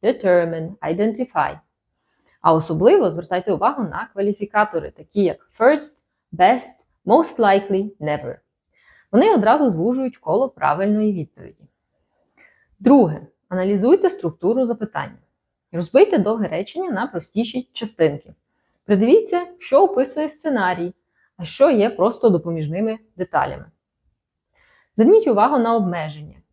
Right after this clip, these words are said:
ваш бюджет, час, ресурси, які подані в завданні. Досить часто це може бути ключем до правильної відповіді. Третє, остерігайтеся пасток. Не обирайте відповідь, яка звучить занадто очевидно.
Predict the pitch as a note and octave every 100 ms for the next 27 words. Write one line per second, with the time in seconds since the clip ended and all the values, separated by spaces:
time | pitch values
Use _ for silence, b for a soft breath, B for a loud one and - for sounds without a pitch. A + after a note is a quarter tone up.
0 | _ D#3+ G3+ - D#4+ D#4+ G#3 G3+ G3+ -
1 | _ - G#3 F#3+ F3+ - - _ - G3+
2 | - E3+ D#3+ - D3+ D3+ D#3 F3 G#3 A3
3 | G3 E3+ C#3 D3 - - _ _ _ _
4 | _ _ _ _ _ _ _ _ _ _
5 | _ _ - F3+ B3 - G4+ A#3 F#3+ F#3+
6 | - E4+ - _ A#3 C4+ G#3+ G3+ D3 G3+
7 | C4+ - D3 - A3 A3+ - C#3+ D#3 F#3+
8 | F#3+ F3 D3+ - C3+ - _ _ _ _
9 | _ _ _ _ _ - F#3 A#3 - A4
10 | - A3 - F3 F#3 B3+ D4+ D4 C#4+ B3
11 | - D#3+ - _ _ _ b b - F#3+
12 | F#3 D4 F#4 F4 G#3 A#3 C4+ B3+ A#3 F#3
13 | E3+ E3+ A#3 C4+ - G#3+ G#3 D#3 - D3+
14 | D3+ - C#3 C#3 -